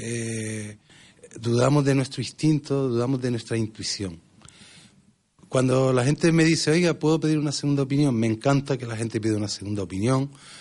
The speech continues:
<clears throat> Me parece que es un derecho y me parece que es una posibilidad que no hay por qué, por qué descartarla. O sea, si, y porque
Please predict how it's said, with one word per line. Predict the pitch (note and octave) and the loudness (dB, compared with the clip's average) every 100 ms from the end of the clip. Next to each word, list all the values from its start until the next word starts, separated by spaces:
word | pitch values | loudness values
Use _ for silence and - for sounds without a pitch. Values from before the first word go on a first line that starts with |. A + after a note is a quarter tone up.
| - - - | -20 -18 -2
<clears throat> | E3 F3+ F#3+ - | 4 4 2 0
Me | - E3 C#3 | 2 2 2
parece | B2+ C3 D3+ | 0 -2 -4
que | C3+ | -4
es | |
un | C#3 | -2
derecho | C3 C3 D3+ D3+ D#3+ - - - - - | 0 0 0 -2 -8 -10 -20 -20 -20 -14
y | C3+ | -4
me | A#2+ | -2
parece | A2+ B2 - C#3 | -2 -2 -2 0
que | |
es | C#3+ | 0
una | C#3+ C#3+ | 2 0
posibilidad | C3+ - C#3 C3 B2+ B2+ C#3+ | -2 -2 -2 0 0 2 0
que | C#3+ | 0
no | B2+ B2+ | 0 0
hay | B2+ C3 | 0 -2
por | - G#2+ | -4 -6
qué, | - - A#2+ A#2 A#2 A2+ A2+ G#2+ G#2 G2+ F#2+ - - E2 | -4 -2 0 0 0 0 0 0 -2 -6 -10 -16 -14 -12
por | - G2 | -10 -4
qué | A#2 | 0
descartarla. | A2+ G#2+ F#2+ - C#3 D#3+ C#3+ D#3 | 0 -2 -8 -2 0 0 -2 -6
O | |
sea, | - G#2 | -6 -6
si, | - G2+ F#2+ F#2 - - - - - | -4 -6 -8 -10 -14 -14 -14 -16 -10
y | C3 | -4
porque | A#2 A2 B2+ A#2+ | -2 0 0 0